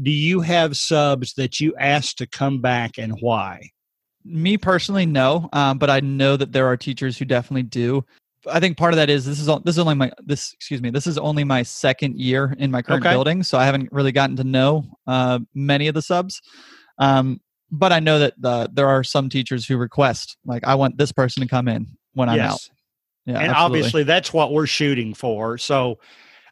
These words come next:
Speaker 1: I always ask the students that I interview, you know, what keeps a sub coming back, and I always like to ask the teachers too.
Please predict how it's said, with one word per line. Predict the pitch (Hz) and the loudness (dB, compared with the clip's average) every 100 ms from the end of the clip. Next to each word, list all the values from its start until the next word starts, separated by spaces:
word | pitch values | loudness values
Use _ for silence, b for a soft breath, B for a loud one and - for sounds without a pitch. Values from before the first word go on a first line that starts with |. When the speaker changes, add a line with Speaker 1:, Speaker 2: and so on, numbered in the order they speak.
| _ | _
Speaker 1:
I | 131 135 | 0 2
always | 143 156 185 160 | 2 2 2 2
ask | 170 - | 2 0
the | 156 | -2
students | 143 - 160 151 127 123 | -4 0 0 0 -2 -4
that | 135 127 | -2 0
I | 123 | 0
interview, | 131 127 117 123 123 120 117 113 - | 0 -2 0 0 2 2 0 -2 -2
you | 135 | -2
know, | 127 113 | 0 -2
what | 120 147 | -2 -2
keeps | - 151 - | -2 -2 -2
a | |
sub | 127 143 135 120 | -2 0 0 0
coming | 143 135 127 | -2 0 0
back, | 117 123 127 127 | 2 2 2 0
and | 127 | 0
I | |
always | 139 131 | 0 -2
like | 123 131 127 | -2 -6 -6
to | 123 120 | -8 -6
ask | 127 123 - | -6 -6 -8
the | 113 | -12
teachers | - 143 139 123 113 - | -8 -8 -6 -8 -8 -8
too. | - 135 127 110 | -4 -4 -2 -6